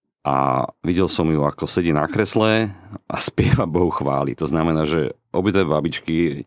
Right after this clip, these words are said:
boli, boli veriace a Duch Svätý mi hovoril: "Ty si ovocím ich modlitieb,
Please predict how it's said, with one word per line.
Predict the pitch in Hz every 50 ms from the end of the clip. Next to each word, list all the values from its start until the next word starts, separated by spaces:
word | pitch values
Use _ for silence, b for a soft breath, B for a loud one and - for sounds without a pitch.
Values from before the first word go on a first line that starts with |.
| _ _ _ _ _
boli, | - 73 80 80 82 80 -
boli | - 67 82 82 80 80 76 71 - - -
veriace | - 67 80 90 98 107 101 104 98 - - 95 87 80
a | - 69 69 69 67 69 64 - - _
Duch | - 76 78 76 92 -
Svätý | - 95 92 - 95
mi | 82 76
hovoril: | 71 76 78 82 82 76 78 76 71 62 - - - - -
"Ty | - 107 107 110 107 - - _ _ _
si | - - - 95
ovocím | - 82 90 95 87 - - 78 69 67 69 73
ich | - - 82 82 -
modlitieb, | 82 82 92 92 92 82 - - 85 90 95 -